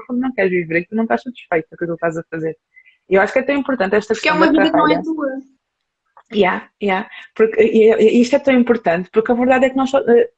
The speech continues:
Speaker 1: por exemplo, quem trabalha, não é? Por conta de outra, ahm, nós temos vinte e cinco dias de férias. Então isso quer dizer que nós passamos trezentos e, eu não sou muito boa de matemática,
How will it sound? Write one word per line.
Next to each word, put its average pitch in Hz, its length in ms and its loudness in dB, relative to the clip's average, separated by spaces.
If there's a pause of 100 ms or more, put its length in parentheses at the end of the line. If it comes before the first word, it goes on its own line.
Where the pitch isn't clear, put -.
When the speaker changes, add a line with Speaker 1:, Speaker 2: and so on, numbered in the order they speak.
Speaker 1:
por 240 80 0
exemplo, 190 260 0
quem 185 140 -4
trabalha, 220 480 2
não 170 180 2
é? 196 60 0
Por - 160 -6
conta 180 280 -6
de 170 100 -2
outra, 214 300 0 (380)
ahm, 180 480 2 (480)
nós 359 140 -2
temos 359 160 4
vinte 254 140 2
e - 40 -2
cinco 254 140 0
dias 277 160 -4
de - 60 -20
férias. 302 500 -2 (680)
Então 240 160 -2
isso 311 120 -4
quer 285 120 -2
dizer 180 280 2
que 226 60 -2
nós 226 140 0
passamos 208 460 -4
trezentos 233 720 -2
e, 196 280 2
eu 185 60 0
não 185 120 -6
sou 190 140 -16
muito 190 200 -10
boa 180 100 -6
de 180 60 -10
matemática, 180 580 -8